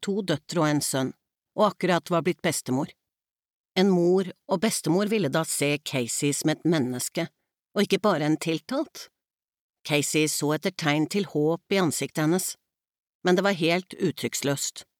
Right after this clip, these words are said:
Dommeren snakket igjen. "Juryleder, vil du være vennlig å lese opp kjennelsen?"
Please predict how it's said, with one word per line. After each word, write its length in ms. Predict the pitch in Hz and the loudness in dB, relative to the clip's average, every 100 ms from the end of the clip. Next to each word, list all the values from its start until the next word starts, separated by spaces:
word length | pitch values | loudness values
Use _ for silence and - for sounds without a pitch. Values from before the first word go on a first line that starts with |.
| _ _ _ _ _ _ _ _ _ _ _ _ _ _ - | _ _ _ _ _ _ _ _ _ _ _ _ _ _ 2
Dommeren 400 | 226 180 185 185 | 4 4 4 2
snakket 400 | - 190 - - | 0 -2 -4 -2
igjen. 220 | 147 135 - _ _ _ _ _ _ _ _ _ _ _ _ _ _ _ _ _ - | 0 0 -6 _ _ _ _ _ _ _ _ _ _ _ _ _ _ _ _ _ -2
"Juryleder, 800 | 131 147 165 180 185 185 330 247 | 2 4 4 4 4 2 0 2
vil 140 | 143 | 2
du 60 | 147 | 4
være 240 | 147 147 139 | 4 4 2
vennlig 320 | 175 156 147 | 4 4 4
å 80 | 170 | 4
lese 320 | 175 156 180 | 4 2 0
opp 140 | 165 | -2
kjennelsen?" 560 | - 185 185 180 311 | 2 4 4 2 0